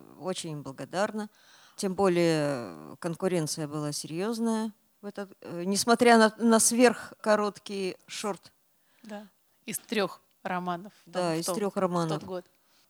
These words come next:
Speaker 1: Ну, вообще, э, конечно, я считаю, что, э, литературные награды должны даваться экспертами. Потому что,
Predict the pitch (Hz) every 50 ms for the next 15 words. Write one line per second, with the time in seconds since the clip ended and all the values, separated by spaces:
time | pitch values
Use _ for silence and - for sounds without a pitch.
0 | _ - 226 285 320 - - - 226 247 269 269 269 - - - - 320 359 381
1 | 370 - - 214 214 202 202 - - 233 240 262 294 320 339 - - 226 202 196
2 | 202 233 254 277 254 - - 220 - - 226 226 240 240 233 226 226 - - -
3 | - 202 202 202 - - - 190 190 185 190 185 - 208 190 185 - - 233 214
4 | 196 202 190 185 180 175 170 175 190 190 202 202 190 190 180 175 175 170 170 165
5 | - 190 190 190 196 190 190 _ _ _ _ _ - 160 196 185 175 180 180 -
6 | - - 180 - _ - - - - - - 208 175 156 - - - 117 85 127
7 | 127 - - _ _ _ _ _ _ _ _ _ _ _ - - - - 208 208
8 | 220 240 254 247 - - - - - 240 233 220 214 - -